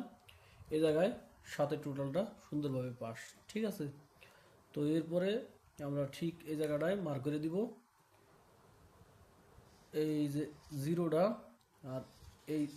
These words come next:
সেভেনটা, ঠিক আছে? তো জিরো আর সেভেন, তাইলে আমরা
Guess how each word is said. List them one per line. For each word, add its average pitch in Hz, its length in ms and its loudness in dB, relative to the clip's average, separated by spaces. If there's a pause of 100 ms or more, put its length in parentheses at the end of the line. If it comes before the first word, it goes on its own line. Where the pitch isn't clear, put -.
(180)
সেভেনটা, 117 420 0 (380)
ঠিক 208 200 -6
আছে? 214 140 -6 (960)
তো 147 80 0 (400)
জিরো 170 180 2 (100)
আর 147 60 0 (320)
সেভেন, 160 300 2 (540)
তাইলে 139 280 -4
আমরা 139 180 0